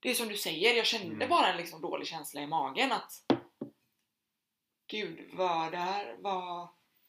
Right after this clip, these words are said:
Speaker 1: vad exkluderad jag känner mig, fast
Speaker 2: Mm.
Speaker 1: borde jag verkligen göra det?" För att det är klart att hon kanske har klickat bra med dem och vill ha en tjejkväll med dem. Det vet ju inte jag. Men
Speaker 2: Nej, men det är det jag känner. Ju mer kunskaper jag har fått om härskartekniker,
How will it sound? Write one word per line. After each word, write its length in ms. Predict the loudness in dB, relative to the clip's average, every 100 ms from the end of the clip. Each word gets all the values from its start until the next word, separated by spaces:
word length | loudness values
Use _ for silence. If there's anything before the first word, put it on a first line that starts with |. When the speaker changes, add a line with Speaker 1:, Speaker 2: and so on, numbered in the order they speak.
| _ _ 0
Speaker 1:
vad 120 | 2
exkluderad 720 | 2 2 4 6 6 6 8
jag 140 | 8 6
känner 260 | 4 2
mig, 180 | -2 -2
fast 240 | -4 -8 -8
Speaker 2:
Mm. 100 | -4
Speaker 1:
borde 260 | -2 2
jag 80 | 6
verkligen 340 | 6 4 0
göra 300 | 4 4 6
det?" 140 | 4 4
För 120 | 2
att 120 | -8 _ -14 -12 -4
det 60 |
är 40 | 2
klart 180 | 2 2
att 100 | -6
hon 180 | -10
kanske 220 | -4 -2 0
har 60 |
klickat 280 | -2 -6 0
bra 140 | 0
med 120 | 0 -4
dem 240 | -4 -4
och 80 | -2
vill 80 | 0
ha 80 |
en 60 | 0
tjejkväll 540 | 0 0 -2 -4 -4
med 120 | -2 -2
dem. 320 | -4 -6 -10 _ _ _ _ _ _ _ _ _ _ _
Det 100 | 0
vet 160 | 0 -2
ju 60 |
inte 120 | 0
jag. 400 | 2 2 2 0 -2 _ _ _ _ _ _ _ _ _ -4
Men 340 | 0 0 -2 -6
Speaker 2:
Nej, 140 | -2
men 100 | 2
det 60 | 2
är 80 | 4
det 60 | 4
jag 240 | 4 2
känner. 340 | -2 -4 -4
Ju 140 | -4 -2
mer 200 | -2 -4
kunskaper 560 | -10 -12 -10 -10 -8 -6
jag 100 | -6
har 60 |
fått 220 | -10 -14
om 80 | -14
härskartekniker, 840 | -12 -12 -14 -14 -16 -16 -16 -10